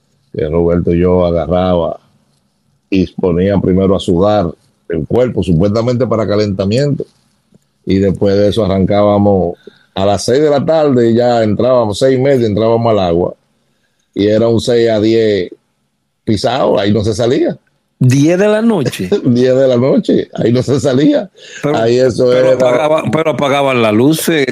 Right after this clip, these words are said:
Speaker 2: como a las nueve de la
Speaker 1: Sí,
Speaker 2: noche.
Speaker 1: no, era un seis a diez que tirábamos. Y eso era, vámonos con libre, vámonos con pecho, vámonos con pecho salvamento, vámonos en mariposa,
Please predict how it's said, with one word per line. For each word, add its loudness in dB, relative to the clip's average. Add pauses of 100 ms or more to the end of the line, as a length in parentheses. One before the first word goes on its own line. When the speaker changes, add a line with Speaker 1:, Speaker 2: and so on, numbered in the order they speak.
Speaker 2:
como 2
a 2
las 0
nueve 0
de 0
la 0
Speaker 1:
Sí, -2
Speaker 2:
noche. -4
Speaker 1:
no, 0 (200)
era 0
un 2
seis 2
a 2
diez 0 (520)
que -2
tirábamos. -2 (1040)
Y 2
eso 2
era, 0
vámonos -2
con -2
libre, 0
vámonos -2
con -6
pecho, -2 (100)
vámonos -2
con -2
pecho -4
salvamento, -8
vámonos -2
en -12
mariposa, -8